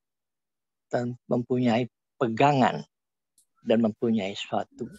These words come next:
cara-cara bertindak untuk mencapai tujuan. Tujuan kita sudah dijawab, dibicarakan tadi oleh pidato Pak Bupati.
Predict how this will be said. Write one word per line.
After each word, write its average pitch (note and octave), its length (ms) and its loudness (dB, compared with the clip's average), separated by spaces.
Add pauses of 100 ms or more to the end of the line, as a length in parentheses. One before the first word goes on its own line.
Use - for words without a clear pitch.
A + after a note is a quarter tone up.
(680)
cara-cara A#2 720 0
bertindak C3+ 640 0 (1040)
untuk A#2 240 -8
mencapai - 480 -12
tujuan. D#2 400 -10 (1500)
Tujuan A#2 480 -4
kita A#2+ 240 -2
sudah - 240 -6
dijawab, F2 240 -4
dibicarakan G2 640 -4
tadi F2+ 160 -6
oleh E2+ 160 -4 (1400)
pidato G#2 560 0 (160)
Pak - 160 -6
Bupati. D#3 640 0